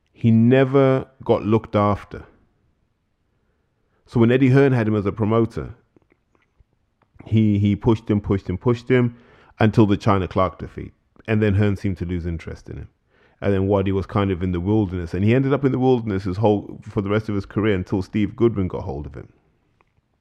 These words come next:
And I think it was just Steve's lack of clout that meant Wadi couldn't necessarily go for the titles. I think he was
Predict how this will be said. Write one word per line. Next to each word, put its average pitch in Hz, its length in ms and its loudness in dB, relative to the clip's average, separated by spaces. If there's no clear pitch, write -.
And 107 100 2
I 113 60 2
think 143 180 4
it 143 60 0
was 123 100 4
just 131 240 2
Steve's 120 340 4
lack 113 280 0
of - 160 -6
clout 117 340 2
that 87 140 -8
meant 87 240 -6
Wadi 92 500 0
couldn't 101 360 0
necessarily 92 840 -2
go 104 260 4
for 90 540 -2
the 104 120 -4
titles. 95 440 -2
I 92 100 -6
think 123 240 -6
he 127 120 2
was 98 300 -2